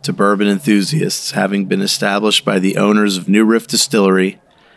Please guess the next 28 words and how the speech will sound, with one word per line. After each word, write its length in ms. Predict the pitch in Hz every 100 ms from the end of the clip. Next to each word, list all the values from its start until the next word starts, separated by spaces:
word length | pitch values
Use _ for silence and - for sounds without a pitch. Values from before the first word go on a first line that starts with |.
| _ _ _
to 80 | -
blend 400 | 87 92 107 113
and 160 | 107 98
bottle 300 | 101 98 101
sourced 480 | - 110 107 104 -
whiskey 400 | 98 - 101 98
while 220 | 95 95
they 120 | 95
were 120 | 95
waiting 380 | 95 101 104 104
for 160 | - 98
their 160 | 98
own 200 | 110 113
distillate 520 | 110 185 - 104 101 -
to 120 | -
mature. 480 | 92 - - 85 - _ _ _ _ _ _ _ _ _ -
Once 360 | 104 123 139 131
New 160 | 131
Riff 240 | 120 123 120
was 140 | 107
able 320 | - 113 110 113
to 60 |
bottle 500 | 101 107 104 110 110
and 160 | 104 98
sell 340 | - 113 113
their 240 | 107 98 -
own 260 | 123 147
whiskey, 540 | 110 98 - 101 95